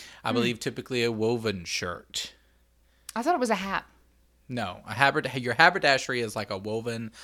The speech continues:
Speaker 2: almost like a button-down shirt.
Speaker 1: I thought haberdashery was like a sh-, a show,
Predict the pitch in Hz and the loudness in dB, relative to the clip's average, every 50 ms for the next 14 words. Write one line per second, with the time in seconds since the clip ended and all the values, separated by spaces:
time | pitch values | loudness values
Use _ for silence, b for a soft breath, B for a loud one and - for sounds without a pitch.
0 | B B B 120 117 107 110 101 107 104 95 107 95 98 107 98 107 98 95 95 | B B B -6 -4 -2 -2 -2 -4 -4 -4 -4 -4 -4 -4 -4 -2 -2 -2 -4
1 | 95 92 - - - 101 82 - - _ - - - - 240 269 - 339 311 269 | -4 -6 -8 -8 -6 -6 -8 -8 -12 _ -12 -10 -6 -6 -6 -4 -2 -2 -2 -2
2 | - 277 277 247 233 220 226 214 214 208 - - 208 185 170 170 160 - 170 165 | -2 -2 -2 -2 -2 -2 -2 -4 -4 -6 -6 -6 -6 -6 -6 -6 -6 -4 -6 -6
3 | 156 - 143 - - - - - 165 147 - - - - - - 190 196 190 165 | -6 -6 -10 -10 -10 -10 -10 -10 -10 -8 -6 -6 -6 -6 -6 -4 -4 -4 -4 -4